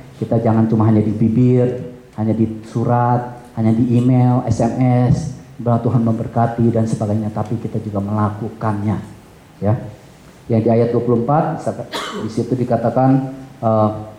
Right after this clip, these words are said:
"Sampaikan salam pada semua pemimpin dan semua orang kudus, dan terima salam dari si, saudara-saudara di Itali." Situ, dari situ kita bisa melihat penulis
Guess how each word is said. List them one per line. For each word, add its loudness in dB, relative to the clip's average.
"Sampaikan 0
salam 2
pada 0
semua -2
pemimpin 0
dan 0
semua 0
orang -2
kudus, -2
dan -6
terima 0
salam 2
dari 0
si, -2
saudara-saudara 0
di -4
Itali." 2
Situ, -4
dari 2
situ 0
kita 0
bisa -2
melihat 0
penulis 2